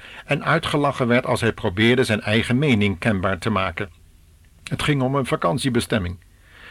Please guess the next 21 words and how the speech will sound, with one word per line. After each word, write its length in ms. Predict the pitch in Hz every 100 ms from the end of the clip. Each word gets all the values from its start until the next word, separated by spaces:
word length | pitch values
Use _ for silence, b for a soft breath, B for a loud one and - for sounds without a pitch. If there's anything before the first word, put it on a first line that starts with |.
| B -
Debbie 360 | 110 135 156
kwam 200 | - 92
met 160 | 90 -
folders 520 | 165 151 147 147 -
over 220 | 120 110
het 120 | 117
Caribisch 640 | - 107 110 117 123 127 -
gebied 440 | 151 123 92 - - _ _ B B -
en 120 | 190
vroeg 200 | 185 -
haar 140 | 110
man 260 | 101 110 110
mee 180 | 104 123
te 100 | 120
helpen 440 | 104 104 120 117
met 160 | 110 90
het 140 | 85
doorlezen 560 | 110 123 120 110 110 117
van 100 | 123
de 80 |
reisbestemming. 880 | 117 104 95 113 - 120 98 98 87